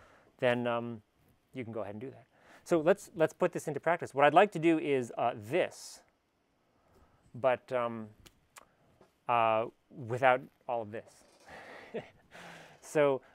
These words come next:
I'm gonna copy this, uh, statement here and, uh, just paste it here for a second and then copy this.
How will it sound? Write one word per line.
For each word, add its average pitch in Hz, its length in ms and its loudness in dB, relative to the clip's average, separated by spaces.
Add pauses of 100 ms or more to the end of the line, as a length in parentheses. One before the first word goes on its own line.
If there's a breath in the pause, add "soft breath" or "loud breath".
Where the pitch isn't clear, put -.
(120)
I'm 151 140 -2
gonna 180 140 2
copy 139 600 -4 (500 soft breath)
this, 160 500 -4 (880)
uh, 123 420 2 (240)
statement 120 360 -10
here 101 180 -10 (2250)
and, 113 440 -4 (100)
uh, 110 280 0
just 120 180 -14
paste - 220 -14
it 107 60 -12
here 127 120 -6
for 123 140 -8
a 101 40 -10
second 113 400 -12
and 117 120 -12
then 117 100 -10
copy 110 380 -8
this. 117 540 -2